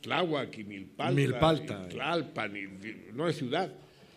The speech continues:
Speaker 1: Y gran parte de la ciudad, que es todo Naucalpan y demás, no es la Ciudad de México.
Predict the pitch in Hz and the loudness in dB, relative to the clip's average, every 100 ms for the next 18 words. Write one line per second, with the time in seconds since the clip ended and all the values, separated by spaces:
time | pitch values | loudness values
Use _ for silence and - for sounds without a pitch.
0 | - - 127 147 190 214 214 170 175 160 | -16 -6 2 6 6 4 2 2 2 0
1 | 143 131 120 135 156 156 175 165 131 - | 0 0 0 2 4 2 0 -4 -8 -8
2 | - 131 127 117 107 95 127 143 - 123 | -4 -2 -2 -2 -4 -4 0 0 0 -4
3 | 117 120 120 135 135 - - - - - | -4 -4 -4 -4 -6 -10 -20 -20 -14 0
4 | 139 170 180 160 135 135 147 143 185 - | 4 6 6 4 2 0 0 0 0 -2
5 | 139 - | -4 -8